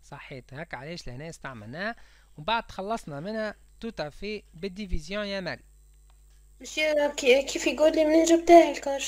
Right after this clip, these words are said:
Speaker 1: يقعد يقول له كونستانت. ما قراها لكش في القسم يا أخي هو.
Speaker 2: لا، ماشي.
Speaker 1: دونك كيما قالت صديقتنا مريم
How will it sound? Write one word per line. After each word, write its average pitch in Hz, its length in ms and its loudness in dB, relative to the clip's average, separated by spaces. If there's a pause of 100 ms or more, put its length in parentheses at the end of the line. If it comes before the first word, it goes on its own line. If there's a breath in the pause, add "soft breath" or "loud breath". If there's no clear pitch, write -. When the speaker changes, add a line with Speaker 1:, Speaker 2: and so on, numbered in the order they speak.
(960)
Speaker 1:
يقعد 185 220 -18
يقول 190 260 -10
له 185 100 -10
كونستانت. 170 760 -12 (760)
ما - 360 -20
قراها 139 300 -12
لكش 170 200 -14
في - 60 -18
القسم 117 440 -18
يا 117 40 -18
أخي 104 260 -20
هو. 120 300 -20 (1000)
Speaker 2:
لا، 254 240 -4
ماشي. 233 300 -8 (760)
Speaker 1:
دونك 151 400 -2
كيما 220 240 -4
قالت 165 360 -8
صديقتنا 127 600 -14
مريم 214 400 -8